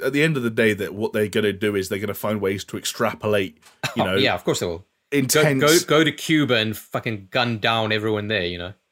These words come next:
Speaker 1: Well, yeah, you li-, you, uh, you literally do do that in one of the Black Ops games, don't
Speaker 2: Yeah, I
Speaker 1: you?
Speaker 2: know.
Speaker 1: You go and
Speaker 2: Yeah.
Speaker 1: shoot Castro. Um,
Speaker 2: <laughs> Yeah.
Speaker 1: so, yeah, like, yeah, they'll, they'll find ways, but at the same time, like, a,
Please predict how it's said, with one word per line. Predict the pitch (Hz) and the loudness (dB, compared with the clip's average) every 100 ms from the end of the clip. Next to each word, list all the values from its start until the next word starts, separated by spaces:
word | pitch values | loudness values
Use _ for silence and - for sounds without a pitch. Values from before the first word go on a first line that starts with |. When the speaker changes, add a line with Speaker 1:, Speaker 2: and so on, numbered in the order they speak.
| _ 147 | _ 2
Speaker 1:
Well, | 131 123 | 2 2
yeah, | 165 151 | 2 4
you | 113 123 | 4 2
li-, | 151 151 | 0 -2
you, | 151 151 | 0 2
uh, | |
you | 143 156 | 2 2
literally | 160 175 151 | 2 0 -2
do | 127 139 | 0 0
do | 135 180 | 2 2
that | 85 | 2
in | 95 | -2
one | |
of | 104 | -4
the | 104 | -4
Black | 107 - | -4 -6
Ops | 92 | -8
games, | - 98 92 | -8 -8 -2
don't | 110 | 0
Speaker 2:
Yeah, | 120 | 2
I | |
Speaker 1:
you? | 165 | 2
Speaker 2:
know. | 117 - | -2 -4
Speaker 1:
You | 120 | -2
go | 123 127 | 2 2
and | 120 | 0
Speaker 2:
Yeah. | 120 | -2
Speaker 1:
shoot | 120 117 | -4 -4
Castro. | 139 143 - 90 87 _ | -4 -6 -6 -8 -8 _
Um, | 107 104 104 104 - | -2 0 0 -2 -4
Speaker 2:
<laughs> | 202 | -2
Yeah. | 226 - - _ _ _ _ _ _ _ | -2 -4 -8 _ _ _ _ _ _ _
Speaker 1:
so, | - | 2
yeah, | 175 180 | 4 2
like, | 143 151 | 2 0
yeah, | 165 143 | 0 -4
they'll, | 160 175 180 | 0 2 4
they'll | 185 | 2
find | - 165 117 | 2 2 2
ways, | 107 92 87 | 2 0 -2
but | - 110 | -2 -2
at | 117 | -2
the | 95 | -2
same | 151 135 | -2 -2
time, | 127 110 | -2 -2
like, | 107 98 | -2 -4
a, | - | -8